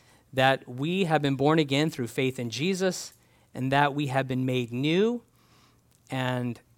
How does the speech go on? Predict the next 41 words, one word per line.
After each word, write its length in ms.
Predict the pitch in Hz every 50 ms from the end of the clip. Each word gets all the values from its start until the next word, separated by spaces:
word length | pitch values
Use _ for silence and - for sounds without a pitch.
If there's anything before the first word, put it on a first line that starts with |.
| _ _ _ _ _ _ _ _ _ _
even 320 | - 170 190 170 175 165 147
so, 300 | - - - 196 220 233
Lord, 460 | 190 143 131 127 131 135 143 151 147
you 280 | 117 107 131 170 196 214
know 540 | 202 185 202 220 214 156 120 113 113 123 139
how 300 | 135 - - 143 147 147
much 640 | 147 143 143 147 156 151 - - - - - - _ _ _ _ _ _ _ _ _ _ _ - -
room 400 | 127 123 120 151 208 196 185 175
there 180 | 151 143 147
is 220 | 143 143 147 143 135
for 220 | - - 135 131
us 120 | 135 131 -
to 100 | - -
grow 500 | 110 107 117 117 131 127 127 110 92 90 - - _ _ _ _ _ _ -
and 100 | 123 123
our 100 | 127 127
faith 520 | - - - 151 147 147 143 139 - - - _ _ -
to 100 | - 135
develop, 580 | 117 131 123 110 131 127 123 110 107 107 - - _ _ _ _ _ _ - - - - - - - _ _ _ _ _ _ _ _ _ _ -
that 180 | 131 123 -
we 160 | 127 139 160 156
would 200 | 139 139 135 131
not 380 | 135 143 156 185 - - - -
lean 500 | - 131 135 135 147 156 175 185 190 190
on 140 | 175 156 147
our 160 | 139 127 127 -
own 240 | 143 147 156 170 180
understanding, 760 | 175 165 156 143 - - - 151 143 143 139 139 131 120 113
but 120 | 113 135 127
in 140 | 131 131
all 240 | 135 127 139 170 185
our 80 | 196 185
ways 320 | 170 165 160 151 139 -
acknowledge 680 | 151 135 - 139 135 139 139 147 156 151 143 127 110 110
you 220 | 113 110 104 101 101
so 160 | - - 139
you 340 | 131 123 123 143 180 202 202
might 240 | 180 170 165 160
direct 400 | 139 139 127 139 135 131 - -
our 80 | 143 135
paths. 680 | - - 156 165 160 113 92 - - - - - -